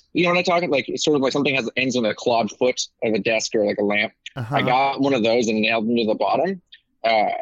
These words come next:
Speaker 1: so it's sort of like a, like a Jenga tower for, like, a f-, half a foot, and then wood from shelf nailed into particle board that goes across,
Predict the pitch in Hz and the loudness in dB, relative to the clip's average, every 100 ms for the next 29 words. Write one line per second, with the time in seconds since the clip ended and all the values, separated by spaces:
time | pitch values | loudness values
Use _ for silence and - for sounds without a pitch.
0 | - - - 127 120 - 156 156 139 110 | -10 -4 0 2 0 0 0 2 2 0
1 | 104 - - - - 117 - 160 170 135 | -2 -2 -8 -14 -4 0 0 2 0 0
2 | 135 117 117 113 107 107 - 117 104 123 | 2 2 2 2 2 0 -2 -2 -2 -4
3 | - - - 147 139 123 - 139 117 98 | -10 -6 -2 0 0 -4 -2 0 0 -2
4 | 107 113 110 104 - _ _ _ 107 107 | -2 0 -2 -4 -12 _ _ _ -6 0
5 | 131 139 127 131 113 - 117 104 104 - | 2 2 0 -2 0 0 2 0 -2 -14
6 | _ _ - - - 202 214 _ - - | _ _ -16 -16 -16 -10 -10 _ -12 -12
7 | _ 120 123 139 143 135 117 120 127 120 | _ 0 2 2 0 0 -2 0 0 0
8 | 117 98 107 104 101 101 117 104 - 117 | -2 0 2 0 -2 -2 -2 -2 -2 -2
9 | 104 98 - - | -2 -2 -6 -8